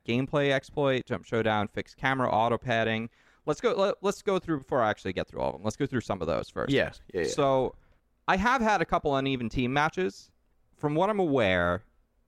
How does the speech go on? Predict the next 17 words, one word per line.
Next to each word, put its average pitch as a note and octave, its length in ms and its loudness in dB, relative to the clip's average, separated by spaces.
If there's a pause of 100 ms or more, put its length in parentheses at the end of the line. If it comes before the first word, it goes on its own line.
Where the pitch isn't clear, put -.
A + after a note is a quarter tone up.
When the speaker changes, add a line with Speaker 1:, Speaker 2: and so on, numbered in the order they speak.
Speaker 1:
it's - 280 -6
prioritizing D#3 1120 0
even E3+ 260 -8
teams, F3+ 300 -4
but B2 140 -2
it's A2+ 200 -4
not A#2+ 320 -2
guaranteed. G2 200 2
Speaker 2:
But B2 80 4
it's A#2 160 -2
not, B2 240 0
it's B2 200 -2
not A2+ 180 0
guaranteed. G2+ 500 -2 (140)
That's, C3+ 440 0
yeah, C#3 240 2
today A#2+ 440 2